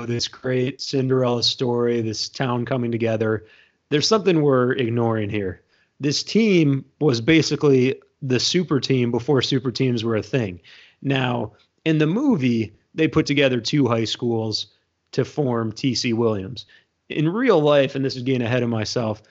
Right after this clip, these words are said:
in real life, they actually put together three high schools and <laughs> combined them into one. Look, that's all well and good that you overcame racism and segregation and this, that, or the other.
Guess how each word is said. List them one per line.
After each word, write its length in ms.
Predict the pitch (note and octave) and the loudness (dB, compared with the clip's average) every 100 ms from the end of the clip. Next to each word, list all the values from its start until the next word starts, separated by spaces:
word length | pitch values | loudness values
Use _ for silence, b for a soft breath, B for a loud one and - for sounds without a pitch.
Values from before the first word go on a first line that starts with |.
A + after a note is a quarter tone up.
| b - | b 2
in 160 | F3+ G#3 | 2 4
real 240 | D#4 D#3+ | 4 6
life, 400 | D#3 D3 G#2+ - _ _ _ _ C#3+ | 6 4 2 -8 _ _ _ _ -8
they 180 | E3+ | -4
actually 260 | G#3 A#3 A#3 | -4 -2 -2
put 200 | - G3 | 0 -2
together 340 | F3+ F3 C3+ | 0 0 0
three 840 | A#2+ - - E3 D#3 F3+ G#3 G#3 G3+ | -4 -12 -12 -8 -4 -2 0 2 2
high 260 | D3+ C3+ D#3+ | 2 2 0
schools 400 | - B2+ B2 A#2 | 0 0 0 0
and 120 | A#2+ | 0
<laughs> 60 | |
combined 360 | C3+ A#2+ F3+ E3 | 0 2 4 4
them 120 | D#3 | 4
into 200 | C#3+ C#3 | 2 2
one. 320 | C3 B2+ G2+ F#2+ B B B - | 0 -2 -6 -12 B B B -2
Look, 320 | E3 A#2+ - b b _ _ _ _ _ - | -2 -2 -8 b b _ _ _ _ _ -8
that's 220 | F#3 C4 | -6 0
all 180 | A3 F3 | 0 4
well 200 | F3+ D#3 | 4 4
and 80 | |
good 180 | C3+ C#3+ | 2 2
that 100 | C3 | 2
you 180 | C3+ C#3 | 2 2
overcame 480 | C3+ B2+ - C#3 B2+ | 2 -2 -4 -4 -2
racism 580 | B2+ B2 - B2 B2 A#2+ | -2 -2 -4 -4 -4 -4
and 100 | A2+ | -2
segregation 680 | D3 A#2 A#2 A#2+ A#2 A#2+ | -2 -2 -2 0 -2 -4
and 120 | A#2+ A#2 | -4 -4
this, 160 | A2 | -4
that, 140 | C3 A#2 | -2 0
or 80 | |
the 120 | A2 A#2 | 0 0
other. 260 | A2+ A2+ | 0 -4